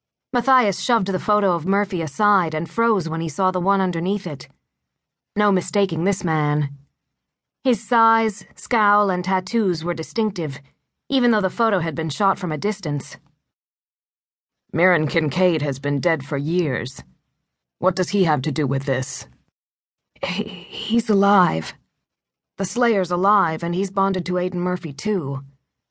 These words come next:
There's at least twenty-five of them in that scathe, near as I can tell." Matthias fixed him with a glare, and Hobb talked faster. "They're isolated in that little town.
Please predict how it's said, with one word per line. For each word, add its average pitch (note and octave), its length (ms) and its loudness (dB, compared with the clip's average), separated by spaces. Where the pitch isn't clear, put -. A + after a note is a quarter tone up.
There's G#3+ 180 2
at F#3+ 80 -2
least A3 220 -2
twenty-five A3+ 560 2
of F3+ 80 -2
them E3+ 140 -4
in E3 80 -2
that E3 180 -4
scathe, F#3+ 400 -4
near F3+ 160 0
as E3 100 -4
I E3 120 -4
can E3 160 -4
tell." D#3 500 -2
Matthias A3 580 2
fixed - 280 -4
him F3+ 100 0
with E3+ 120 -2
a D#3+ 60 -4
glare, E3+ 500 0
and G3+ 120 0
Hobb G#3+ 300 2
talked F#3+ 320 0
faster. F3+ 640 -2
"They're E3+ 160 2
isolated E3+ 540 2
in D#3+ 120 0
that E3 200 -2
little F3 180 -2
town. E3 540 -2